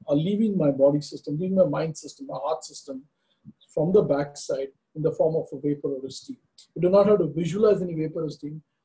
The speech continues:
Just be with that thought for about twenty, twenty-five minutes every day around eight, eight thirty, depending on your local convenience. When,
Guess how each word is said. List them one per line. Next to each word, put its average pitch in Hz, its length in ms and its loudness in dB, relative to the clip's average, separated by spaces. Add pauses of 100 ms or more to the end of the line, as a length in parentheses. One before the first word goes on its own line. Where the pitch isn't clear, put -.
(200)
Just 240 320 2 (180)
be 208 180 -6
with 196 180 -4
that 165 160 -4 (100)
thought 151 260 -8
for 147 140 -6
about 139 220 -8 (140)
twenty, 170 400 -10
twenty-five 151 440 -8
minutes 143 480 -8
every 165 260 2
day 151 280 -2 (320)
around 151 280 0
eight, 147 160 0
eight 139 220 0
thirty, 151 200 -4
depending 147 360 -8
on 143 120 -4
your 139 100 0
local 143 320 -2
convenience. 139 560 -6
When, 160 180 -2